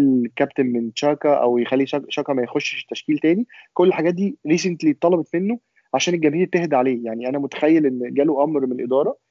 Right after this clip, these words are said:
أو جاله كلام من الإدارة إن لازم أوزيل يرجع يلعب تاني، آه، عشان الجماهير ترجع تاني ت-، ت-، تبقى انتجريتد معاه في ال-، في الفكر بتاعه. لازم تشاكا ما يخشش التشكيل، لازم تشاكا ما يبقاش الكابتن. آه، كل الكلام ده متقال له. لو، لو خدت بالك، أنا م-، أنا عمري ما كنت أتخيل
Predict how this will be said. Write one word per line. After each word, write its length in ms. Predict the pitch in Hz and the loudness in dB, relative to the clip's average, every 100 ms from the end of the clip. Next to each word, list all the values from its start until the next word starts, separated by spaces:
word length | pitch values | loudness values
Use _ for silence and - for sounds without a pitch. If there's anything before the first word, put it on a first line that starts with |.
| _ | _
أو 100 | 131 120 | -4 2
جاله 200 | 135 143 | 2 4
كلام 220 | 156 143 | 2 0
من 60 | 147 | 0
الإدارة 360 | 127 135 165 | 0 2 2
إن 100 | 147 135 | 0 2
لازم 240 | 156 160 | 2 2
أوزيل 200 | 135 143 | -2 0
يرجع 260 | 156 151 139 | 0 2 2
يلعب 180 | 143 139 | 2 0
تاني، 280 | 147 185 294 _ _ _ - | -4 -6 -8 _ _ _ -8
آه، 280 | 123 123 120 | -2 0 -2
عشان 240 | 120 117 147 | -2 -4 -4
الجماهير 340 | 143 131 156 | 0 0 0
ترجع 280 | 147 151 143 | 0 -2 -2
تاني 260 | 131 151 143 | -2 -2 0
ت-، 100 | 131 | 0
ت-، 340 | 120 107 117 | -2 -2 -4
تبقى 180 | 117 120 | -2 -2
انتجريتد 480 | 123 131 131 147 139 | 0 0 2 2 2
معاه 260 | 127 131 151 | 2 2 2
في 120 | - | -2
ال-، 180 | 123 123 | -10 -10
في 100 | - | -18
الفكر 360 | 120 - - 135 | -16 -12 -4 -2
بتاعه. 300 | - 113 117 _ - - | 0 -2 -2 _ -10 2
لازم 260 | 139 147 | 4 4
تشاكا 260 | 143 160 160 | 2 0 0
ما 100 | 143 | -2
يخشش 240 | 127 147 151 | -2 -4 -4
التشكيل، 440 | 135 127 - 113 - _ _ | -6 -6 -4 -4 -4 _ _
لازم 240 | 131 139 139 | 2 4 2
تشاكا 240 | 131 151 | 0 0
ما 80 | 156 | 0
يبقاش 220 | 131 131 | 0 -2
الكابتن. 400 | - 147 139 - 104 _ _ _ - | -2 -2 -4 -6 -14 _ _ _ -8
آه، 380 | 52 - - - - | -4 -2 -4 -8 -2
كل 160 | 165 170 | 2 2
الكلام 340 | 160 139 160 | 4 2 2
ده 80 | 160 | 0
متقال 280 | 156 147 156 | 0 0 2
له. 140 | 120 | 0
لو، 300 | 117 117 113 | 0 0 0
لو 80 | 120 | -6
خدت 240 | - 147 | -6 -2
بالك، 220 | 151 175 - | 2 2 0
أنا 140 | 139 | -4
م-، 180 | 139 131 - | -4 -6 -4
أنا 100 | 131 | 0
عمري 200 | 139 170 | 2 2
ما 100 | 151 | 0
كنت 160 | 135 127 | -2 -6
أتخيل 440 | - 143 165 196 | -4 -2 -2 -4